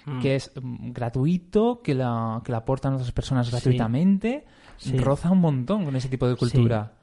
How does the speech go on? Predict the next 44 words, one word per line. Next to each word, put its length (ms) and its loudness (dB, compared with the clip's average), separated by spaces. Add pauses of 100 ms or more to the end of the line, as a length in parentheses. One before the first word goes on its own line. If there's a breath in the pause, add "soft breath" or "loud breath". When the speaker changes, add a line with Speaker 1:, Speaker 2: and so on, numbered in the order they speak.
Speaker 1:
Sí, 200 4
es, 180 4
y, 220 2
y 60 4
precisamente 640 4
eso 400 -2
es 160 -6
curioso 400 0
cómo 540 -4
también 420 0
se 140 -2
relata, 380 0
si 120 0
no 100 0
en 140 2
el 40 2
artículo, 600 2
en 220 0
la 80 2
cantidad 480 2
de 300 0
artículos 580 0
enlazados 480 -2
que 140 -4
vienen 220 0
en 40 -2
ese 160 -4
artículo 340 -2
de 100 -2
Matt 160 -2
DeBoer. 300 0
Speaker 2:
Mm. 200 -4 (420 loud breath)
Speaker 1:
Eh, 680 0
y 420 -8
se 220 0
leía 360 4
como, 460 2
en, 500 -6 (380)
esto 200 2
lo 100 4
comentaba, 600 2 (260)
ahora 200 2
lo 60 2
recuerdo, 380 0